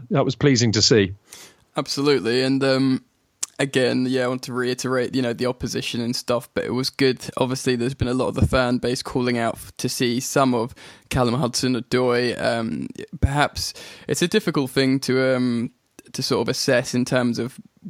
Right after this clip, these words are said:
Speaker 2: people expected him to play sooner, but if you put yourself in Sarri's shoes and his position and, uh,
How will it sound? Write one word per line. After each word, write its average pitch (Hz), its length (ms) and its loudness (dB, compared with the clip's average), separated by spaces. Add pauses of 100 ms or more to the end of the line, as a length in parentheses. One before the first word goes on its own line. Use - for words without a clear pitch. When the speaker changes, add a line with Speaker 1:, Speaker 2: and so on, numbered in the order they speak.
(260)
Speaker 2:
people 131 260 0
expected 123 540 -2
him 127 160 4
to 131 100 -2
play 127 240 0
sooner, 123 460 2
but 117 140 2
if 131 120 -4
you 135 80 4
put - 180 0
yourself 117 380 0
in 123 80 4
Sarri's 120 460 2
shoes 123 340 0
and 127 80 2
his 123 140 0
position 120 580 0
and, 113 240 0
uh, 120 160 0